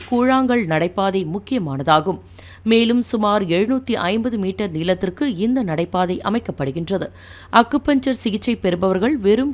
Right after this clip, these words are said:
காலுடன் இதில் நடைபயிற்சி மேற்கொள்ளலாம். அடுத்தபடியாக கருங்கற்கள் பதிக்கப்பட்ட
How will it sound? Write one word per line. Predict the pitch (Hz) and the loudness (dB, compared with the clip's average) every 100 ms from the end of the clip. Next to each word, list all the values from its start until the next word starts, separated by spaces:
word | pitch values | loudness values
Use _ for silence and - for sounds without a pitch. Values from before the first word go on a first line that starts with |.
| - | 0
காலுடன் | 165 160 151 254 - - - 240 | 2 4 2 0 -4 -16 -2 0
இதில் | 262 269 208 | 2 2 2
நடைபயிற்சி | 202 262 277 - 214 160 | 0 0 -2 -2 -2 0
மேற்கொள்ளலாம். | 175 - 135 151 170 - - - - 208 | -2 0 2 4 2 0 -14 -18 2 2
அடுத்தபடியாக | 214 233 214 214 208 202 311 - | 4 2 2 4 4 4 0 0
கருங்கற்கள் | 226 262 277 254 240 208 185 | 2 4 0 -2 0 0 0
பதிக்கப்பட்ட | 180 175 180 196 202 | -2 -4 -4 -2 -2